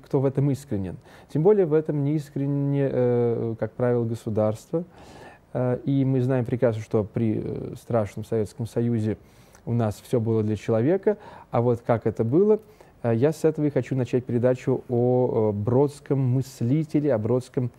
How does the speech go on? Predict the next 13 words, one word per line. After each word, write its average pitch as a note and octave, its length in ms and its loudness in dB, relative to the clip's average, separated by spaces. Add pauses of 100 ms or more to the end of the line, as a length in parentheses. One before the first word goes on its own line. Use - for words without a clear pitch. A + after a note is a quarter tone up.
(360)
э, G#2 80 -6
публицисте, A#2+ 920 -2
эссеисте. G2 680 -6 (1500)
М, C3+ 560 0 (320)
восьмого A3 300 4
января C#3+ 540 4 (340)
шестьдесят F3+ 280 0
четвёртого C3+ 400 0
года A#2 320 2
в G#2+ 120 -2
газете C3+ 560 2
«Вечерний B2+ 720 2
Ленинград», G#2+ 760 0